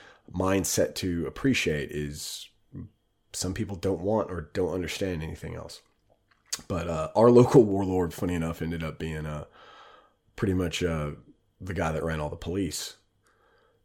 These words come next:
And, you know, obviously we find out the police are super crooked.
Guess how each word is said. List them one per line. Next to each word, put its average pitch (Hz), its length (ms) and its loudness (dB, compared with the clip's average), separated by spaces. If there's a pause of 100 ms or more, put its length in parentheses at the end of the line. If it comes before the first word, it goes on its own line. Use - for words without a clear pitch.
And, 73 460 -6
you 76 60 -4
know, 71 80 -4
obviously 76 580 -4
we 76 80 -8
find 78 260 -6
out 73 120 -4
the - 60 -18
police 80 380 -8
are - 40 -8
super - 260 -6
crooked. 85 840 -4